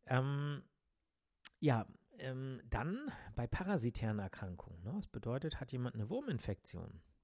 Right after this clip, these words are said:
ne? Bandwurm, Spulwurm oder Madenwürmer, dann steigt der I G E-Spiegel auch. So.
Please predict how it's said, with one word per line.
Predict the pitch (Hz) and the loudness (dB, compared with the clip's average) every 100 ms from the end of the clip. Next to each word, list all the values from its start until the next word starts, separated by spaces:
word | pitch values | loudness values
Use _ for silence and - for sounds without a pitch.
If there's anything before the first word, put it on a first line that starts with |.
| _ | _
ne? | 113 135 208 - _ - | -6 -4 -4 -10 _ -6
Bandwurm, | 110 110 110 113 110 | -4 -2 -2 -2 -2
Spulwurm | - 120 120 120 110 110 107 | -4 -2 -2 -2 -4 -4 -4
oder | 113 104 101 95 _ | -6 -4 -4 -6 _
Madenwürmer, | 104 104 113 110 110 107 95 - _ _ - - - - | -4 -2 0 2 2 4 2 -4 _ _ -20 -20 -20 -8
dann | - 107 | -2 -2
steigt | - 107 113 - | 0 0 0 0
der | 113 | -2
I | 110 | -2
G | 104 | -4
E-Spiegel | - 104 - 110 143 | -2 -4 -2 -2 -2
auch. | 147 127 - - _ _ _ | 0 0 -2 -10 _ _ _
So. | - 110 | -2 -2